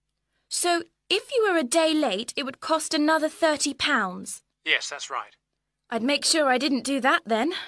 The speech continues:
Speaker 2: <sighs> I should also point out there's a deposit which you get back when you return the bicycle. In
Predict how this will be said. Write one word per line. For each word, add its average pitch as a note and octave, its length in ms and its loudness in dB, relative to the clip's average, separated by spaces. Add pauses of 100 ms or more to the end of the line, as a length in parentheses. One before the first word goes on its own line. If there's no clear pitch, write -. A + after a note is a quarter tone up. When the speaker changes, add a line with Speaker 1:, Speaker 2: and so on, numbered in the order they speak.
(180)
Speaker 2:
<sighs> - 300 -20
I G3+ 200 0
should G#3 180 -2
also G#3 240 0
point F#3 320 -6
out F3 160 0
there's E3+ 160 -6
a E3 60 -4
deposit D3+ 580 -6
which C#3+ 300 -6
you D3+ 100 -12
get D3 220 -6
back D3 180 -2
when D3 80 -6
you C#3+ 100 -10
return C#3+ 320 -4
the A#2 80 -16
bicycle. A2 440 -8 (340)
In C3+ 320 -10